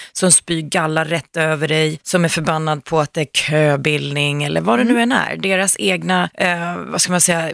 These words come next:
Speaker 1: dåliga erfarenheter, deras egna mående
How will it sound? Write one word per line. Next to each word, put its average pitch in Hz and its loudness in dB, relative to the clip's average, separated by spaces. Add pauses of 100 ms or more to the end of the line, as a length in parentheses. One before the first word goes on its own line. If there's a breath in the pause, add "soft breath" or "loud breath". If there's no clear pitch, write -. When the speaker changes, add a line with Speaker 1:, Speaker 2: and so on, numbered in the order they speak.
Speaker 1:
dåliga 170 2 (240)
erfarenheter, 165 0
deras 160 0
egna 160 0
mående 165 0